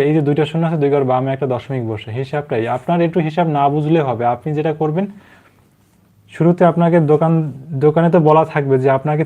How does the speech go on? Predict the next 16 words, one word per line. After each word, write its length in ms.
ত্রিশ 200
পার্সেন্ট 320
ডিসকাউন্ট, 380
তাহলে 260
একশো 320
থেকে 240
আপনি 180
ত্রিশ 220
বিয়োগ 240
করবেন, 300
যেটা 360
আসবে 360
সেইটা 480
আপনি 340
দোকানদারকে 580
দেবেন, 160